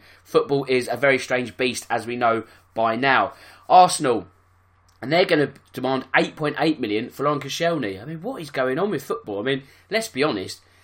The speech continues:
he's not worth eight point eight million. Obviously, there is some value attached to him, but if it's a player now that doesn't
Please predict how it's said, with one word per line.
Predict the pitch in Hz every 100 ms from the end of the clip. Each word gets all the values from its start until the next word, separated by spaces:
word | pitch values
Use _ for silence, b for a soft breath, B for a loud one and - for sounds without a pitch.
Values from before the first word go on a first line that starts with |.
| b b b
he's | 190 196
not | 147 226 -
worth | 165 143
eight | 143 139
point | 131 120
eight | 127
million. | 135 117 101 139
Obviously, | 139 - 123 120 - _ _ _ -
there | 131
is | 127 110 - - _ _ _ _ _ -
some | - 165 135
value | 101 92
attached | - 104 - 101
to |
him, | 95 110
but | -
if | 139
it's | 160
a | 156
player | 156 190 170
now | 160 147
that | 120
doesn't | 156 139 135